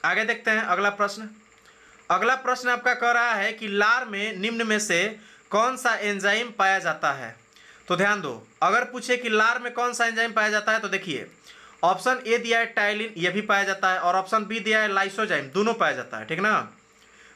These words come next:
दोनों पाया जाता है, यानी कि ऑप्शन सी जो है इसका बिल्कुल सही आंसर होगा, ठीक है। जिसमें से टाइलिन जो है, तो टाइलिन क्या करेगा, टाइलिन जो है ये मेन आपका स्टार्च का पाचन करता है, और lysozyme जो है ये जो भी भोजन में जो छोटे छोटे जो जीवाणु वगैरह आते हैं,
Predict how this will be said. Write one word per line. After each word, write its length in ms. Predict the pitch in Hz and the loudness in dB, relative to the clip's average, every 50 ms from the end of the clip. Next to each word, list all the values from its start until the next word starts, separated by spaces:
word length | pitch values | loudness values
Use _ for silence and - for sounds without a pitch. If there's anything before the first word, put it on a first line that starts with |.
| _ 143 | _ 0
दोनों 200 | 180 202 220 226 | 2 2 4 4
पाया 200 | 226 226 226 220 | 4 2 2 2
जाता 200 | 220 220 226 233 | 0 0 0 2
है, 60 | 226 | 2
यानी 200 | 220 214 214 214 | 2 0 0 -2
कि 80 | 220 | -2
ऑप्शन 340 | 196 196 202 196 - 240 233 | 0 0 0 0 -2 -4 -4
सी 240 | 214 220 - 226 240 | -2 -2 -2 -2 0
जो 120 | 202 226 | 2 2
है 80 | 220 214 | 2 2
इसका 220 | 208 214 - 220 | 2 2 0 0
बिल्कुल 340 | 208 185 196 185 - 226 226 | 0 0 -2 -2 0 -2 -2
सही 200 | 226 - 185 180 | 0 2 2 2
आंसर 300 | 170 151 139 - 143 127 | 2 2 0 0 -4 -4
होगा, 300 | 123 120 110 - 110 113 - _ - - - - - - - - | -4 -6 -10 -10 -12 -12 -14 _ -20 -20 -20 -20 -20 -20 -6 -2
ठीक 160 | 196 202 214 | -2 0 2
है। 240 | 240 269 294 294 - - - _ _ _ - | 2 0 0 -4 -10 -18 -20 _ _ _ -6
जिसमें 240 | 175 170 - 220 233 | -6 -4 -2 -2 0
से 140 | 220 233 226 | 0 0 -2
टाइलिन 500 | 220 - 220 208 208 226 226 277 294 294 | 0 0 0 0 0 -2 -4 -6 -6 -2
जो 100 | 254 240 | 0 0
है, 140 | 196 208 233 | 2 2 0
तो 120 | 240 247 233 | 0 -2 -4
टाइलिन 400 | - - 202 202 214 240 254 247 | -2 0 0 0 0 -2 -4 -2
क्या 140 | 220 233 220 | 0 0 0
करेगा, 360 | 208 175 147 135 120 123 117 | 0 0 -2 -2 -2 -4 -8
टाइलिन 520 | - - - 127 143 196 208 240 269 269 | -6 -2 -2 0 0 0 0 -2 -4 -2
जो 100 | 233 240 | 0 0
है 80 | 233 233 | 0 2
ये 120 | 220 220 | 0 0
मेन 220 | 214 214 233 240 214 | 0 0 2 2 2
आपका 320 | 208 202 - - 226 214 - | 2 0 0 -2 -2 -2 -2
स्टार्च 400 | 185 170 - - 196 214 214 214 | -6 -6 -2 0 0 0 0 -2
का 80 | - 226 | -4 -2
पाचन 320 | 220 214 202 208 220 208 | 0 0 0 0 -2 -2
करता 320 | 202 208 196 202 190 180 180 | -2 -4 -2 0 0 0 0
है, 140 | 190 196 - - - - - - - - | 0 -6 -12 -20 -20 -20 -20 -20 -6 0
और 140 | 160 165 165 | 2 2 4
lysozyme 680 | 175 185 196 214 220 214 247 294 277 247 247 240 240 226 | 4 2 2 0 0 -2 -4 -2 0 2 0 0 0 0
जो 120 | 214 202 | 0 2
है 80 | 202 214 | 2 2
ये 140 | 214 220 226 | 0 -2 -4
जो 180 | 185 175 214 202 | -2 -2 -2 0
भी 120 | 220 247 | 0 -2
भोजन 340 | 202 185 214 214 233 233 226 | 0 0 2 2 2 2 2
में 180 | 220 220 208 | 2 0 0
जो 100 | 208 208 | 0 0
छोटे 520 | 196 202 - - - - 202 202 202 - 240 | -4 -4 -8 -14 -8 -4 -2 0 0 0 0
छोटे 240 | 233 220 202 214 220 | 0 0 -2 -2 0
जो 140 | 190 208 | 0 0
जीवाणु 360 | 175 170 196 202 202 208 214 220 | 0 0 2 2 2 2 2 0
वगैरह 280 | 214 214 190 196 190 | 0 0 2 2 2
आते 200 | 190 185 - 190 | 2 0 0 -2
हैं, 340 | 175 156 165 202 240 - - | 0 0 0 -2 -2 -8 -14